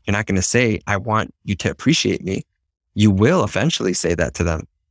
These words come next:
only when it's really, really painful and it bursts out. But you don't wanna say that. You just wanna, like, hope that they will, that they'll notice it. But when you're coming to seek that appreciation and it's coming from this place of desperation because I'm, I'm empty inside,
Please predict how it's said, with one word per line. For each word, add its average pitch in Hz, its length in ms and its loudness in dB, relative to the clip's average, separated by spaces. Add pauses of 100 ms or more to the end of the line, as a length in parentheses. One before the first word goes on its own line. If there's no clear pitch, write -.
(260)
only 127 220 4
when 101 160 4
it's - 220 -4
really, 113 540 4
really 98 260 4
painful 90 420 0
and 82 100 2
it 73 80 -2
bursts 98 300 0
out. - 280 -2
But - 120 -6
you 123 80 0
don't 131 160 2
wanna 139 300 2
say 87 240 0
that. - 240 -2
You 113 120 2
just 151 200 4
wanna, 120 200 2
like, 101 420 -2
hope 160 360 0 (100)
that 113 140 -2
they 113 120 2
will, 127 480 0
that - 140 -2
they'll 104 240 2
notice 110 420 2
it. - 120 -10 (120)
But 120 260 2
when 120 180 2
you're 113 120 2
coming 143 380 0
to 113 300 0
seek - 400 -2
that 113 160 2
appreciation 101 880 0 (680)
and 110 100 2
it's 104 120 -2
coming 131 280 0
from 113 200 2
this - 120 -2
place - 300 -2
of 104 120 -2
desperation 98 760 0
because - 320 -4
I'm, 85 300 -2
I'm 85 240 -4 (220)
empty 139 380 2
inside, 90 460 -2